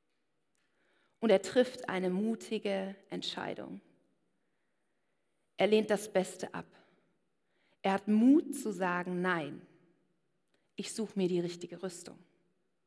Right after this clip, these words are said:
Das ist mein vierter Punkt. Such dir die Rüstung, die zu dir passt. David war kein Kriegsmann. War er nicht. Bis zu dem,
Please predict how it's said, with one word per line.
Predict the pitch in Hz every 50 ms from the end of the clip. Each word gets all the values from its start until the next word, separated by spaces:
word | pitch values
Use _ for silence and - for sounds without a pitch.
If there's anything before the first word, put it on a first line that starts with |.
| _ _ _ _ _ _ _ _ -
Das | 185 180
ist | 185 175 -
mein | - 202 180 180 175
vierter | - - - 190 - - 196
Punkt. | - - - - 175 175 - - - _ - - _ -
Such | - - - 277 294 285 - 285
dir | 285 - 196 185 180 180 180 185 185 - - - - - - - _ - -
die | 226 240
Rüstung, | 220 262 294 285 285 285 - - 180 180 180 175 175 175 -
die | 196 180
zu | - - - - 196 185
dir | - - 202 196 185
passt. | 190 - - - 185 165 - - - - - - _ _ _ _ _ _ _ _ _ _ _ _ _ _ _ _ _ _ _ _ _ _ _ _ _ _ _ _ _ _ _ _ _ _ _ _ _ _ _ _ _ _ _ _ _ _ _ _ _ _ _
David | - 226 240 254 277 277 -
war | 233 277 330
kein | - - - 226 220 214
Kriegsmann. | - - - 220 214 - - - - - 92 92 - - - - _ _ _ _ _ _ _ _ _ _ _ _
War | - 269 330 339
er | 277 220
nicht. | 190 175 165 170 - - - - -
Bis | 240 - -
zu | - -
dem, | 214 - 247 247 269 254 226 - - -